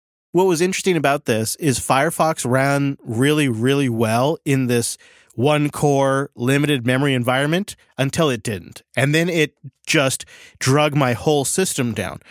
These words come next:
where Chrome was just consistently slow.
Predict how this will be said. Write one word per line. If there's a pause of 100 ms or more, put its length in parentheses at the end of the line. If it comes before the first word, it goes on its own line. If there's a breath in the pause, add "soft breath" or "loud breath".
(260 loud breath)
where
Chrome
was
just (360)
consistently
slow.